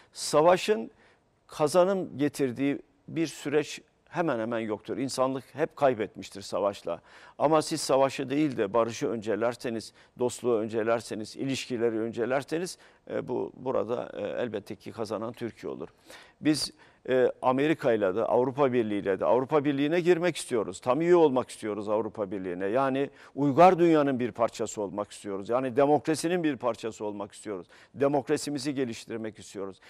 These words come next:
İnsan haklarını geliştirmek istiyoruz. Ülkemizde adalet istiyoruz. Şimdi şöyle bir, e,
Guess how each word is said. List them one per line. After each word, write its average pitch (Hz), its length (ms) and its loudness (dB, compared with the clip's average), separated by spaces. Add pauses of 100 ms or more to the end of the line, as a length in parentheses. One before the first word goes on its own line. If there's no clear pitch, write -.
(140)
İnsan 147 360 -2
haklarını 127 440 -2
geliştirmek 113 640 -8
istiyoruz. 107 380 -8 (220)
Ülkemizde 143 580 -2
adalet 120 500 0
istiyoruz. 117 520 -8 (380)
Şimdi 170 460 -2 (460)
şöyle 170 420 -2
bir, - 240 -2
e, 117 440 2